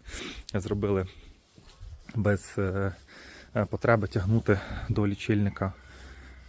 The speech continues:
е, до щитка, е, кабель. Е, мабуть, це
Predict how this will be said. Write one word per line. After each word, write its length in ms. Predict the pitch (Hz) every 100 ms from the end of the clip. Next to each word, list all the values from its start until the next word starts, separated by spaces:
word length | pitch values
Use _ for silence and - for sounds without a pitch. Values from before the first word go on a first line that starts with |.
| -
е, 160 | 92
до 100 | 92
щитка, 520 | 92 - - - 98 - - - - - -
е, 80 | 98
кабель. 340 | 143 156 131 - - - - - -
Е, 540 | - 98 101 101 95 98 - - -
мабуть, 300 | 104 98 92
це 220 | - 95